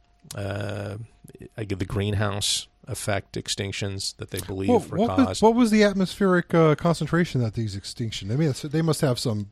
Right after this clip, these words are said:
Speaker 2: pretty good data on how high C O two concentrations got.
Speaker 1: They're higher than they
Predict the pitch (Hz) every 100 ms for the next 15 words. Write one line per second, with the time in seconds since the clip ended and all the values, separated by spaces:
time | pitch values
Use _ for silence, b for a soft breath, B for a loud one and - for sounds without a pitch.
0 | _ 147 113 101 120 123 101 90 - b
1 | b - 107 117 104 - 113 117 104 87
2 | - 117 101 123 113 92 - 95 95 95
3 | 95 82 - _ 147 151 135 - 175 208
4 | 214 185 160 143 135 123